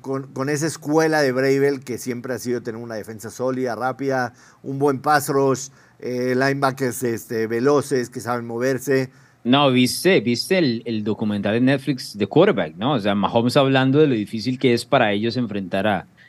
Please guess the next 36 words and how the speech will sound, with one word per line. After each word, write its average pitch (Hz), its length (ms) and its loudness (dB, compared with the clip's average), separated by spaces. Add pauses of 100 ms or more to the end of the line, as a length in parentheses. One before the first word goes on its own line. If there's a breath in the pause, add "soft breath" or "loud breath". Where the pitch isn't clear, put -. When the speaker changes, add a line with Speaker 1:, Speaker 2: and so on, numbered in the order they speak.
(220 soft breath)
Speaker 2:
a - 180 0
Tennessee. 143 600 2
Y 131 80 -4
cuando 117 320 4
vas, 123 460 0 (160)
em, 113 640 2 (340)
nombre 139 320 2
por 160 220 0
nombre, 151 400 -2 (600 soft breath)
no 135 240 0
vas 139 200 2
a - 20 0
encontrar 139 480 0
mucha 143 300 -2
superestrella, 131 560 0
pero 113 100 -4
es 107 80 -4
un 127 60 -2
equipo 131 320 -2
muy 143 360 4
bien 131 180 4
entrenado, 127 560 -2
la 90 100 -8
verdad, 95 320 -2
Speaker 1:
Muy. 95 100 -6
Speaker 2:
específicamente 120 800 0
en 131 160 0
el 104 80 0
lado 104 160 2
defensivo, 110 400 -2
que 113 80 -4
eso 104 160 -4
es 113 80 -2
lo 110 80 -2
que 107 80 -6
apuntas. - 560 -6